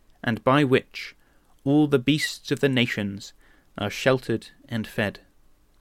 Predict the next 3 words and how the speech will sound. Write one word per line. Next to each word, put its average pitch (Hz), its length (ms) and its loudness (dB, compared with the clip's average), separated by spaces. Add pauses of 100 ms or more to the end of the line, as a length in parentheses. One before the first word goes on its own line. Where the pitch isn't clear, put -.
(1600)
"I 135 180 6
hate 127 400 -2
it," - 240 -12